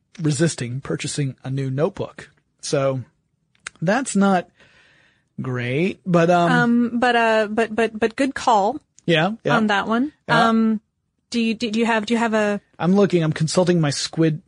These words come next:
Speaker 1: uh, profile here. According to this, I don't get a squid,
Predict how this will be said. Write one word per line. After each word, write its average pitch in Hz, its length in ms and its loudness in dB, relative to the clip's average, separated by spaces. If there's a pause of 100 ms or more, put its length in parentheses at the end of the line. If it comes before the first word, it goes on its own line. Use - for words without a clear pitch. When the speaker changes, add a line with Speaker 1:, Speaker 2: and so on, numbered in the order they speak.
(120)
Speaker 1:
uh, 135 320 -2 (400)
profile 139 540 0
here. 131 420 -4
According 226 360 2
to 185 60 4
this, 170 260 2
I 151 120 0
don't 147 800 -2
get 147 420 0
a 147 100 -4
squid, 127 1200 -2